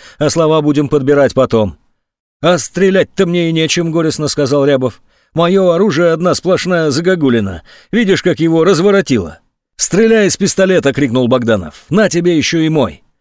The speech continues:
«Давай!» — крикнул в ответ Рябов, ловя пистолет Богданова.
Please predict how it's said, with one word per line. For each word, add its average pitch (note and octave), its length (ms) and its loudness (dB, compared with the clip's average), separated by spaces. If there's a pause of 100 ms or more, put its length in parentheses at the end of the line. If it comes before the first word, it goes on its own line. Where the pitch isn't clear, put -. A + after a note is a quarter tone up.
(280)
«Давай!» — D#3 500 0
крикнул B2+ 420 0
в A#2+ 60 2
ответ A#2+ 260 -2
Рябов, C#3 360 0
ловя B2+ 220 0
пистолет B2 420 -2
Богданова. A2+ 540 0